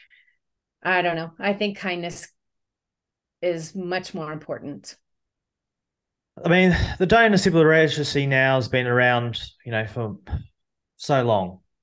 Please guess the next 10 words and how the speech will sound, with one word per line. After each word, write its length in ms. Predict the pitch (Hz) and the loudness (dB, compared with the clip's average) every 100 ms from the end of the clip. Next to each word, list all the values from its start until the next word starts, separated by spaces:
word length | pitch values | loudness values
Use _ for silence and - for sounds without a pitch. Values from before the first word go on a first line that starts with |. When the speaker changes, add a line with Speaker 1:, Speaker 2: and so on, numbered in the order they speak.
| _ _ _ _ - | _ _ _ _ -2
Speaker 2:
And, 500 | 113 113 113 110 - - _ | 0 2 0 -4 -12 -20 _
you 160 | - 120 | -6 -2
know, 160 | 120 120 | 2 2
y-, 580 | 120 123 120 - 101 98 | 0 -2 -6 -14 -16 -8
there's 520 | 135 123 123 - - _ _ | -6 -6 -10 -18 -20 _ _
technology 520 | - 156 160 160 143 143 | -6 0 2 2 2 0
that 120 | 139 | 0
comes 380 | 139 127 120 135 | -2 -2 -2 0
in, 380 | 147 151 147 | 2 2 0
and 200 | 135 123 | -2 -4